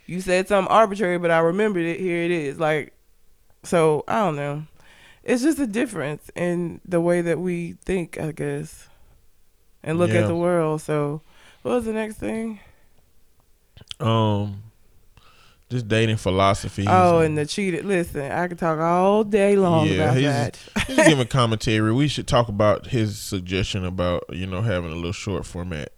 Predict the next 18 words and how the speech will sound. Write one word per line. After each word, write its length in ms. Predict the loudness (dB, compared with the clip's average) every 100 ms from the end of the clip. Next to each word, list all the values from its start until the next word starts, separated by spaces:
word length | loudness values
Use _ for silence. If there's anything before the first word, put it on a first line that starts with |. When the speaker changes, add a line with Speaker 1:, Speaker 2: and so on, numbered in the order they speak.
| -8
Speaker 1:
Yeah, 260 | 0 0 0 -2
that 140 | -6
would 100 | -6
be 60 | -4
Speaker 2:
chat 320 | -2 0 0
Speaker 1:
cool. 100 | -4 _ _ _ _ _
Speaker 2:
type 220 | -6 -4 -4
situation. 680 | -8 -8 -6 -6 -6 -10 -2
Speaker 1:
It 140 | 0
wouldn't 260 | 4 2 2
be 80 | 2
Speaker 2:
Same 200 | 2 4
Speaker 1:
short. 100 | 4
Speaker 2:
for 40 |
toxic 320 | 2 2 0
masculinity. 640 | -2 -2 -4 -4 -2 -4 -4
I'm 160 | -4 -2
not, 260 | 0 -2